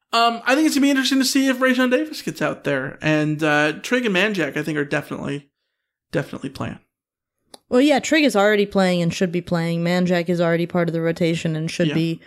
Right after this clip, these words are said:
Speaker 1: I don't think they're gonna pull him so they, so they don't get their fifth game.
Speaker 2: I would love to see Rajon Davis get in there, but again, only if he merits it. And that's for the coaching staff to decide.
Speaker 1: Yeah, because the flip side is we talk about these coaches won't be here. They're not,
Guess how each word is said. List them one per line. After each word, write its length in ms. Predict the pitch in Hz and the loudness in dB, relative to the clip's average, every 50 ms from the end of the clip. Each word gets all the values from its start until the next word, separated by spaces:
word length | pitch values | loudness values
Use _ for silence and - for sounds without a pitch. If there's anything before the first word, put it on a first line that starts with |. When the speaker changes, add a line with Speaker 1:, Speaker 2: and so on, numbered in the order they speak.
| - | -4
Speaker 1:
I 40 | - 190 | 0 0
don't 100 | 208 202 | 2 4
think 120 | 208 208 | 2 2
they're 100 | 190 165 | 2 0
gonna 140 | 175 165 156 | -2 -4 -4
pull 260 | - - - 175 165 | -4 -4 -2 0 0
him 120 | 160 156 | 0 -2
so 120 | 151 - 156 | -2 -4 -4
they, 280 | 147 151 156 - - | -4 -4 -4 -6 -8
so 180 | 190 - - 156 | -10 -8 -6 -4
they 320 | 143 147 143 143 143 143 _ _ _ _ _ _ _ | -2 -2 -2 -2 -4 -8 _ _ _ _ _ _ _
don't 180 | - 170 165 165 | -4 -2 -2 -2
get 140 | 165 151 - | -6 -4 -2
their 100 | 143 143 | -4 -4
fifth 280 | 143 - 139 139 - - | -2 -4 -6 -6 -8 -10
game. 300 | 127 - - - - - _ - | -12 -12 -12 -16 -20 -14 _ 0
Speaker 2:
I 180 | 220 220 220 | 2 2 2
would 260 | 214 202 202 196 - | 4 4 2 0 0
love 600 | - 190 190 196 196 202 202 208 202 202 202 196 | 0 -2 2 2 4 4 6 6 4 4 2 2
to 120 | - - 208 | 0 -2 -2
see 180 | - - 214 | 0 0 2
Rajon 360 | 196 196 196 196 185 202 190 185 | 4 4 4 4 4 2 2 2
Davis 300 | 185 185 180 185 - - | 2 2 0 -2 -2 0
get 120 | 196 185 | 0 2
in 120 | 185 190 | 2 2
there, 160 | 190 202 214 214 | 2 2 2 2
but 100 | 233 220 | 2 2
again, 240 | 214 240 277 262 | 2 4 4 4
only 320 | 196 175 180 202 214 214 220 | 4 2 2 2 2 2 2
if 200 | 226 - - - | 0 -2 -4 0
he 120 | - 240 | 2 4
merits 400 | 226 247 269 277 220 160 - - | 4 4 4 4 2 0 -2 -6
it. 180 | - - - - _ _ _ _ _ _ _ _ | -8 -8 -10 -12 _ _ _ _ _ _ _ _
And 200 | - 190 185 180 | -4 -2 0 0
that's 320 | 180 185 - - - - | 0 0 -2 -4 -6 -8
for 260 | - - - 196 190 | -8 -6 -4 -2 -2
the 80 | 180 196 | -2 -2
coaching 400 | 190 - 185 165 - - - 175 | -2 -2 -2 -2 -2 -4 -4 -4
staff 380 | - - - - 160 - - - | -4 -6 -6 -4 -4 -4 -4 -6
to 100 | - - | -8 -8
decide. 300 | - - - - - - _ _ _ _ _ | -8 -8 -10 -12 -14 -18 _ _ _ _ _
Speaker 1:
Yeah, 180 | - 196 160 - - - - | -4 -2 -2 -4 -6 -4 -2
because 280 | 185 180 226 214 190 | 0 0 2 0 2
the 100 | - 220 | 0 0
flip 240 | 208 - 254 262 254 | 0 0 -4 -4 -2
side 240 | - 240 208 190 175 | 0 0 0 2 2
is 220 | 175 170 160 170 | 2 0 0 0
we 80 | 175 165 | -2 -2
talk 140 | 214 202 190 | 0 -2 0
about 140 | 185 180 165 | 0 0 0
these 140 | 175 160 - | -2 -2 -2
coaches 260 | - 190 180 180 170 180 | -2 -2 -2 -4 -4 -2
won't 180 | 180 180 180 | -2 -2 0
be 140 | 208 208 208 | 0 0 0
here. 240 | 208 220 214 220 220 | 2 0 0 -2 -2
They're 220 | 220 - 165 165 | -2 -2 0 0
not, 200 | 170 170 160 - | 0 0 -2 -4